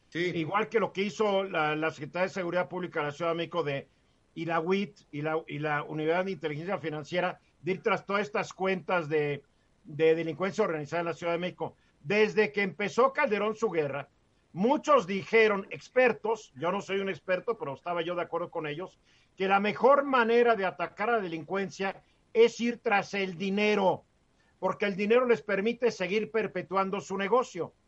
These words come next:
Speaker 2: Parece que a Calderón le entró por una oreja y le salió por la otra, igual le pasó a Peña Nieto, no sé por qué, pero qué bueno que en este gobierno ya decidieron que el combate es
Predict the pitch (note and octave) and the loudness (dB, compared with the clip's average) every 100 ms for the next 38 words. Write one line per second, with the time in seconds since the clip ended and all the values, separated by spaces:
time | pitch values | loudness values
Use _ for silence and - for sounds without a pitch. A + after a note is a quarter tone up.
0 | _ _ _ _ - F3 A3 B3+ C#4 B3+ | _ _ _ _ -2 2 4 4 2 2
1 | G#3+ G3 F#3+ F3+ G3+ A#3 A3+ G3+ A3 A3+ | 0 0 0 0 2 2 2 0 -2 0
2 | A3 A3 G#3+ G#3+ G#3+ F#3+ D#3+ E3 G3 G#3 | 2 2 2 0 -2 -4 -2 -4 -4 -2
3 | F3 E3+ G3+ A#3 A#3 - _ _ - G3+ | 0 2 0 0 -2 -4 _ _ -8 -6
4 | E3 F#3 F#3+ G#3+ G3+ - E3 - F#3+ F#3 | 0 4 4 2 -4 -2 -4 0 0 2
5 | F#3 F#3+ G3 G3+ B3 C4+ A3 - _ - | 0 0 0 4 4 2 -2 -6 _ -6
6 | D#3 F3 G3 G3 G#3 - A#3+ C4 - _ | -2 -2 -2 -4 -4 2 4 4 -2 _
7 | _ _ _ G3 F#3+ F#3+ B3 B3 A#3+ B3 | _ _ _ 0 0 4 6 8 6 4
8 | - F#3+ A#3+ A#3+ C4 B3 A3+ A3 G#3+ G#3+ | 0 4 4 4 0 2 4 4 2 0
9 | G3+ A3+ A3 F#3+ F#3 A3 A3 F3+ D#3+ E3+ | 0 2 0 0 -2 -2 -4 -8 -6 -4
10 | E3+ A3 B3 G#3+ A3 A#3+ - | -2 -2 2 4 4 2 -8